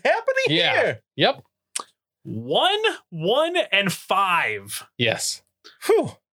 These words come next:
Speaker 3: Oh, my nipples are so tingly right now. I'm so excited about this because it sounds ridiculous.
Speaker 2: Mm-hmm.
Speaker 1: Yes.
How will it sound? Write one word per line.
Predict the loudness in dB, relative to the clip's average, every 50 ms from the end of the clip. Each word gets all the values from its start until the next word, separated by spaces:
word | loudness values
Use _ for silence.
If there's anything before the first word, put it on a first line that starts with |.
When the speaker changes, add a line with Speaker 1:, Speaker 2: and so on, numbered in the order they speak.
| _ -2
Speaker 3:
Oh, | -2 0 0 0
my | 2 2 0
nipples | 0 0 -2 -2 0 0 0 0
are | 0
so | 0 0 2 0 0 0
tingly | -2 -2 0 0 0 2
right | 2 2 0 0
now. | 0 0 0 0 -2 -2
I'm | 0 0 0 2
so | 2 2 2 2 2 2 2 2
excited | 0 0 -2 0 0 2 2 2 0
about | 0 0 0 -2 -2 -2
this | -2 -4 -2 -4 -2
because | -2 0 2 2 2 2
it | 0 0
sounds | 0 0 2 2 2 0 0 -2 -4 -2
ridiculous. | -2 0 0 0 -2 -2 -4 -8 -10 -10 -6 -4
Speaker 2:
Mm-hmm. | -2 0 0 0 0 2
Speaker 1:
Yes. | 0 0 0 0 -4 -6 -8